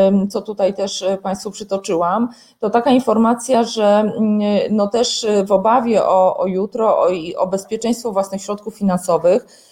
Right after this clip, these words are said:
wybieramy gotówkę z bankomatów. E, w podobnym okresie ubiegłego roku to było jedenaście miliardów złotych,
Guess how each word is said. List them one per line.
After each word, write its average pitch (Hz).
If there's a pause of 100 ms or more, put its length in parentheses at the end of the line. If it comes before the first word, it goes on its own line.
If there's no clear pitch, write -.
(160)
wybieramy 202
gotówkę 240
z 170
bankomatów. 160 (500)
E, 190
w 190
podobnym 226
okresie 240
ubiegłego 208
roku 196
to 202
było 196
jedenaście 202
miliardów 175
złotych, 175